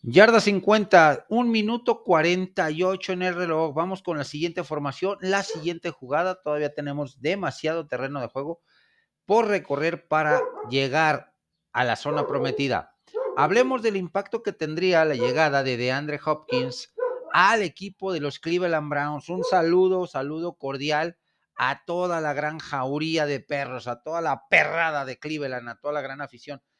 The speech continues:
en todo México, especialmente a mi amigo Salvador Cobi, de la Ciudad de México, a mi amigo, eh, Josema Castellanos también, aficionadazo de,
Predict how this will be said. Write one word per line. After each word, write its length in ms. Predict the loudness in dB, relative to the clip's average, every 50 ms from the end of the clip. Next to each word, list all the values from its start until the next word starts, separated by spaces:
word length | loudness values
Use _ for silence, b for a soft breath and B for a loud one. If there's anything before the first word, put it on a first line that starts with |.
| _ _ _ _
en 220 | -14 -12 -12 -10
todo 220 | -6 -4 -4 -4 -4
México, 440 | -4 -6 -6 -8 -10 _ -6 -6 -6
especialmente 720 | -6 -6 -12 -12 -6 -6 -6 -6 -4 -8 -8 -8 -6 -6
a 80 | -6 -4
mi 80 | -6
amigo 360 | -8 -8 -8 -6 -6 -6 -6 _ _ _ _ _ _
Salvador 720 | -12 -2 0 2 4 4 4 2 0 0 0 -2 -4 -6
Cobi, 480 | -4 -2 -2 -2 -2 -4 -8 -8 -12 _ _
de 200 | -20 -12 -10 -8
la 100 | -8 -8
Ciudad 220 | -8 -6 -6 -4
de 100 | -4 -4
México, 600 | -4 -4 -6 -6 -6 -10 -10 -6 -6 -6 -6 -8 _ _ _ _ _ _ _ -6
a 180 | -4 -4 -4
mi 140 | -4 -4 -8
amigo, 560 | -8 -6 -6 -4 -4 -4 -4 -6 -8 -12 -12 -12
eh, 480 | -10 -10 -8 -8 -8 -10 -12 -12 -14 -18 _ _
Josema 420 | -8 -6 0 0 0 0 0 0
Castellanos 800 | 2 0 0 0 -2 -4 -4 0 2 0 0 0 -2 -6 -8 -6
también, 600 | -6 -6 -4 -2 -2 0 0 -2 -4 -8 -12 _ b b b b b
aficionadazo 880 | b -6 -4 -4 -4 -6 -4 -4 -4 -2 -2 0 0 0 0 -2 -4 -4
de, 440 | -2 0 0 0 0 -2 -4 -4